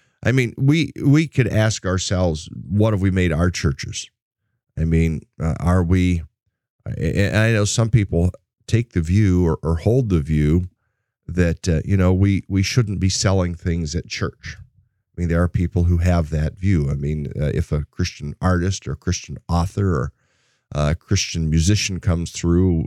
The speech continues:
uh, a Christian, uh, comedian comes through, we shouldn't, we shouldn't sell their stuff, uh, at least not inside the church. You know, I, I,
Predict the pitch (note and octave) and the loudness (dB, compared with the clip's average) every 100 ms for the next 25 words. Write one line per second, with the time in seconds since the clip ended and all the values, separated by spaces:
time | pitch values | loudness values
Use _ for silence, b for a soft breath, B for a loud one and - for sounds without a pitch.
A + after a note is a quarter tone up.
0 | - D#2 D2+ D2+ - G2 - E2 D#2 - | -2 0 0 0 -2 -2 -4 -6 -8 -8
1 | - C#2 C#2+ - - G#2+ A2+ F#2+ E2 F2 | -6 -4 -4 -4 0 2 2 0 -4 -6
2 | D#2 - F#2 F#2 F#2+ F#2+ - F#2+ F#2 F2+ | -8 -2 0 2 2 -2 -2 -2 -2 -6
3 | _ _ _ _ _ _ G#2 - A#2 G#2+ | _ _ _ _ _ _ -2 2 0 0
4 | - A#2 G#2+ F2+ E2+ - - - - - | -2 0 2 0 0 -2 -4 -4 -8 -12
5 | _ _ _ _ _ _ - D#2+ D2+ D2+ | _ _ _ _ _ _ -2 2 2 2
6 | D#2+ - _ _ _ _ _ _ _ _ | -2 -6 _ _ _ _ _ _ _ _
7 | _ E2 F2+ A2+ G2+ G2 F#2 F2+ F2 F2+ | _ -4 0 0 0 0 0 0 -2 0
8 | E2+ E2 D2 - D2 C2+ - - - _ | 2 0 -2 -2 -2 -2 -4 -12 -14 _
9 | _ _ _ G2+ E2+ G2 - F#2 | _ _ _ -2 0 0 -2 -8